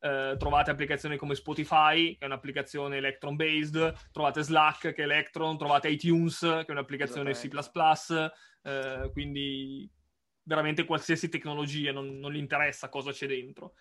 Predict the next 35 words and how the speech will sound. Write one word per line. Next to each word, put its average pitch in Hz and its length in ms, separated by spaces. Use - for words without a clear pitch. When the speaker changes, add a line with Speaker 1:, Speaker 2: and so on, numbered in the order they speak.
Speaker 1:
Certo, 175 400
se 156 140
poi 175 200
usate 165 260
dot 175 220
net, 156 340
ehm, 139 240
avete 151 300
una 147 100
serie 147 200
di 147 60
vantaggi, 147 540
perché 139 180
ad 135 80
esempio 143 680
c'è - 160
un 143 220
template 160 500
in 151 80
Visual 143 280
Studio 156 640
che 165 120
ti 165 100
permette 151 580
di 147 260
pacchettizzare 151 880
con 147 140
M 147 120
S 143 100
I 151 280
X - 120
un'applicazione 143 640
dot 151 200
net, 143 340
eh, 143 840